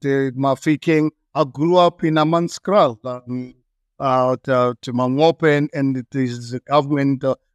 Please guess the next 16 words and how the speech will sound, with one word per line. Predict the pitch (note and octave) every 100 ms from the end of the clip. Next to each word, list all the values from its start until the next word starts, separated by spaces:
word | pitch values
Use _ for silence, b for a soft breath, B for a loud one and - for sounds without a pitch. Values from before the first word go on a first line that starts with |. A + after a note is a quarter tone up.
| _
build, | - D#3 D#3 C3+
uh, | C#3+ C3
factories. | - F#3 F3 - C#3+ A2+ - _ _ _
Uh, | D3 C#3 C#3 -
I | C#3
started | - E3+ E3 F3 E3 -
my | D3 C#3+
business | C#3 E3+ D3+ E3 C#3 -
career | - D3 D3 D#3+ D3 D3 C#3+ C3+ _ _ _ D#3
in, | C#3 C#3+ C#3+
uh, | C#3+ C#3 C#3+
in, | C#3 C3+ C#3
in | C#3+ C#3 C3+
the | C3
so-called | - D#3 C#3 D3 D3+ C3+
Botswana. | C#3 B2 C3+ C3 C3 - D3 C3+